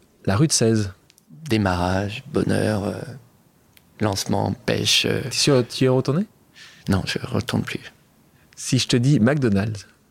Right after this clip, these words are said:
Speaker 2: Lancement.
Speaker 1: Si je te dis médiumnité ?
Speaker 2: Extraordinaire.
Speaker 1: Si je te dis regret ?
Speaker 2: Enfant.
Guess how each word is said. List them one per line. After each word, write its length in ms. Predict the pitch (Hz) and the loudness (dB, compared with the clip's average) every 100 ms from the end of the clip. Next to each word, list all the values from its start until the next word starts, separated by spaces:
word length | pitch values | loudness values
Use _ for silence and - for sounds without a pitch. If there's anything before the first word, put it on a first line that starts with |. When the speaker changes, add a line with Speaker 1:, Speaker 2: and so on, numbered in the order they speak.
| _ _ _ _ _ _ _ | _ _ _ _ _ _ _
Speaker 2:
Lancement. 680 | - 113 117 - 95 98 107 117 - _ _ | -4 -2 -2 -2 -2 -2 -4 -8 -16 _ _
Speaker 1:
Si 180 | - - | -6 -4
je 80 | 110 | 0
te 80 | 120 | 2
dis 240 | 113 131 - | 2 2 2
médiumnité ? 600 | 113 120 120 110 113 113 - _ _ _ _ _ _ _ _ _ _ _ _ - | 2 4 2 2 0 -6 -8 _ _ _ _ _ _ _ _ _ _ _ _ -8
Speaker 2:
Extraordinaire. 800 | - 107 - - - 90 - 113 - - _ _ _ - - _ _ | -6 -4 -4 -4 -2 -4 -4 -6 -10 -20 _ _ _ -20 -20 _ _
Speaker 1:
Si 240 | - - | -6 -2
je 120 | 117 - | 0 2
te 80 | |
dis 180 | 113 110 | 2 4
regret ? 360 | 101 110 107 110 - _ _ _ _ _ _ _ _ _ _ _ _ _ _ _ _ _ _ _ _ _ _ _ _ _ _ _ _ _ _ _ _ _ _ _ _ _ _ _ _ _ _ _ _ _ | 4 2 0 -2 -10 _ _ _ _ _ _ _ _ _ _ _ _ _ _ _ _ _ _ _ _ _ _ _ _ _ _ _ _ _ _ _ _ _ _ _ _ _ _ _ _ _ _ _ _ _
Speaker 2:
Enfant. 320 | - 104 - | -4 -2 -4